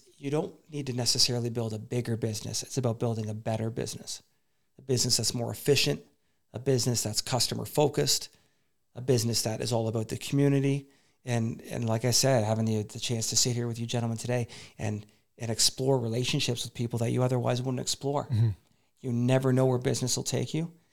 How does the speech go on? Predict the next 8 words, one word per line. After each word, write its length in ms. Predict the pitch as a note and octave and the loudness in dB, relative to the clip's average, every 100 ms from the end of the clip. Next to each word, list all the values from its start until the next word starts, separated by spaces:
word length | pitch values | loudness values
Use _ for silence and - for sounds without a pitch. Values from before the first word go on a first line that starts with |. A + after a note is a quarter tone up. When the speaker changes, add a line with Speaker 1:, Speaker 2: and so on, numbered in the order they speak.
| _ _ _ | _ _ _
Speaker 1:
And 140 | A#2 A#2+ | -4 -2
it, 180 | C3+ | -2
it's 140 | A#2+ A2+ | -2 -2
interesting 540 | B2 A#2+ A2+ A2 G2+ | -2 -2 -4 -4 -4
where 340 | G#2 G#2+ A2 A2 _ _ _ _ _ - - | -2 -2 -4 -6 _ _ _ _ _ -10 2
some 260 | - A2+ | 2 4
of 80 | A#2 | 0
the 140 | A2 | 0